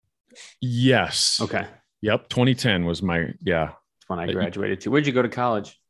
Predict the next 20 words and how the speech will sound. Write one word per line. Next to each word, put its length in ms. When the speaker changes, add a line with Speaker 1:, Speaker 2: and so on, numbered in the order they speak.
Speaker 1:
University 440
of 60
Montana. 480
Speaker 2:
Ah, 560
nice. 460
Speaker 1:
Yep. 200
Speaker 2:
Yep. 80
Speaker 1:
Yep. 180
Missoula. 360
I 80
grew 260
up 140
in 80
the 60
Flathead 360
Valley 360
up 140
in 80
Northwest 480
Montana. 480